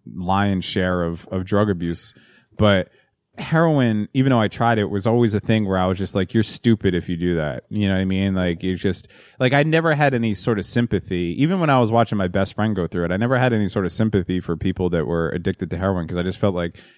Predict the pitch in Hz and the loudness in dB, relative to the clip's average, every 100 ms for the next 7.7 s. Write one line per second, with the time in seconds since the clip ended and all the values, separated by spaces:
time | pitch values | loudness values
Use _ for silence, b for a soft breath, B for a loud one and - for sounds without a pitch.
0 | B 107 123 139 113 101 85 73 - _ | B -2 2 2 2 0 -2 -6 -10 _
1 | 98 95 110 131 117 110 104 95 90 87 | -6 -4 -2 0 2 4 4 4 2 -2
2 | - _ _ _ _ 104 101 95 98 - | -6 _ _ _ _ -4 -2 0 -2 -2
3 | 123 139 123 - 185 170 160 - - 123 | 0 2 0 0 2 2 2 -6 -8 -2
4 | 120 117 110 110 120 120 127 - 123 139 | 2 2 0 -2 0 0 0 0 0 0
5 | 165 165 139 120 107 101 92 - 101 101 | 0 0 2 2 2 0 -4 -4 -4 -2
6 | 92 113 104 95 107 95 85 - 139 143 | -2 -2 -2 -4 -2 -2 -2 -6 -2 0
7 | 113 92 87 87 87 82 | 0 -2 -6 -6 -6 -6